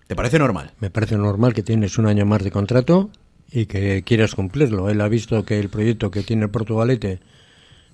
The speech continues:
Speaker 2: es importante, que puede ser el más importante que haya el año que viene en tercera,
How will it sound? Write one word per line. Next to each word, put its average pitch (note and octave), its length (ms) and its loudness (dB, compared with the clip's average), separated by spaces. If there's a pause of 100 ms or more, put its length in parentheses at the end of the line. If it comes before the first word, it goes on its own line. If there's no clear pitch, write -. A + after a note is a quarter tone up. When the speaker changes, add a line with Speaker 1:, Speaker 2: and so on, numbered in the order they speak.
Speaker 2:
es A#2+ 160 0
importante, C#3 720 0 (600)
que G#2 100 -4
puede A2 320 0
ser A2 240 0
el G#2 480 2
más A#2 260 2
importante G#2+ 560 0
que A2 80 0
haya A2 160 4
el G2+ 80 2
año G#2+ 160 2
que G#2 140 0
viene G#2+ 180 2
en G2 100 -2
tercera, D#3 520 2